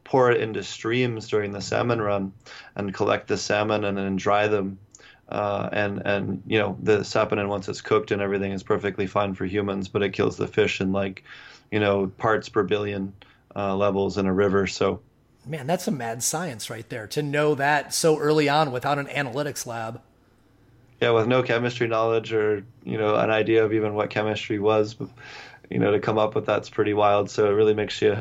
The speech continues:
Speaker 1: it's really neat, interesting sometimes to look at some of the ancient solutions. You know, um, some of the interesting stuff I've done with amino acid, um,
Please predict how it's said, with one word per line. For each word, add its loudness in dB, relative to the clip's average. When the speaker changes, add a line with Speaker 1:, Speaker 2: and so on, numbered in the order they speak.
Speaker 1:
it's -4
really 6
neat, 2
interesting 0
sometimes -2
to 2
look -2
at 0
some -2
of 0
the 2
ancient 0
solutions. -2
You 2
know, 4
um, 2
some 2
of 4
the 6
interesting -4
stuff 0
I've 2
done 0
with -2
amino 0
acid, 2
um, -2